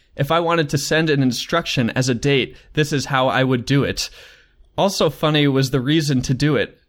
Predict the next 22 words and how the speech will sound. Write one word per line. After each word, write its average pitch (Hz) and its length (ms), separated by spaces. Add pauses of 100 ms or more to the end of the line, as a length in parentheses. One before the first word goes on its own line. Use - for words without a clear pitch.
to - 140
wipe 143 360
out 131 220
a 131 40
debt 135 340
and 127 120
start - 360
from 123 180
zero. 113 420 (320)
I 123 100
wonder 147 340
whose 139 260
debt 135 300
was 120 180
in 123 140
those 117 240
towers." 101 760
<laughs> - 40 (1200)
And 160 120
that, 156 300 (640)
like, - 340 (360)
for, - 200